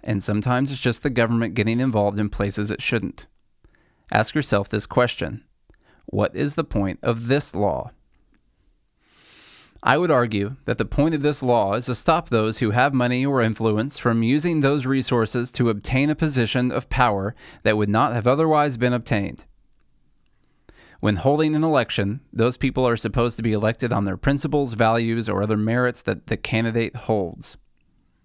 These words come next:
The problem in elections we have now,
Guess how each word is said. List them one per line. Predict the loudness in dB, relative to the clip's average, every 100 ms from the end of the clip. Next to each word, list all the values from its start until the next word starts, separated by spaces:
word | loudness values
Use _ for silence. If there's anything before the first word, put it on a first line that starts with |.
| _ _ _ _ _ -20 -20 -4
The | -4
problem | 2 2 2 0 0
in | 0
elections | 0 0 -2 -2 0
we | 0
have | 0 0
now, | 0 0 -2 -4 -8